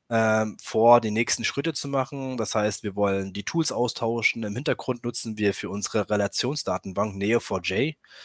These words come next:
Und, äh, wir haben halt gemerkt gehabt, dass das immer sehr, sehr schwierig ist für Kunden, die mit, ähm, beispielsweise Red Hat unterwegs sind oder suse, ähm,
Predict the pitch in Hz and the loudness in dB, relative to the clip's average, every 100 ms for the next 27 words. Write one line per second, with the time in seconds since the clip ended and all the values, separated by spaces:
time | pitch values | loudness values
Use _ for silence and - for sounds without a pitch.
0 | - - - - 107 107 104 101 101 90 | -18 -20 -20 -6 -4 -4 -4 -2 0 0
1 | 110 120 98 95 107 110 107 101 - 107 | 0 0 -2 -2 2 4 6 4 2 2
2 | - - 117 113 107 107 101 110 110 - | 4 4 4 2 4 2 2 2 2 2
3 | - 113 123 - 107 - 107 104 98 - | 2 0 2 2 -2 -4 -2 -2 -2 -2
4 | 123 - 107 104 104 107 104 101 101 - | -4 -4 -10 -4 -2 0 0 -2 -4 -4
5 | - 107 98 98 101 104 101 101 - 101 | -6 -4 -4 -4 -4 -4 -4 -8 -4 -4
6 | 101 95 98 - - 101 98 92 90 - | -2 -2 -2 -4 -8 -8 -8 -6 -4 -2
7 | 95 92 90 90 - 110 110 98 92 92 | -4 -6 -8 -6 -6 -6 -4 -4 -4 -8
8 | 92 - _ - 90 87 90 | -12 -18 _ -16 -16 -16 -20